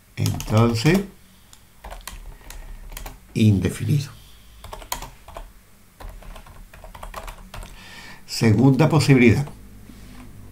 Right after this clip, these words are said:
Aquí esto está quejándose. Veis que aquí hay una rayita porque esto he puesto el, la barra de restar y es la de subrayar. Ahora está bien.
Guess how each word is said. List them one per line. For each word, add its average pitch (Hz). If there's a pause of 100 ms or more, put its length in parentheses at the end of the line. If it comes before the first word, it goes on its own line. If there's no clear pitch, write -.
(760)
Aquí 107
esto 104
está 107 (100)
quejándose. 120 (580)
Veis 190
que 190
aquí -
hay 107
una 107
rayita 123 (140)
porque 101 (220)
esto 104
he 110
puesto 107
el, 110
la 98
barra 101
de 110
restar 120
y -
es -
la 110
de 117 (760)
subrayar. 101 (200)
Ahora 123
está 110
bien. -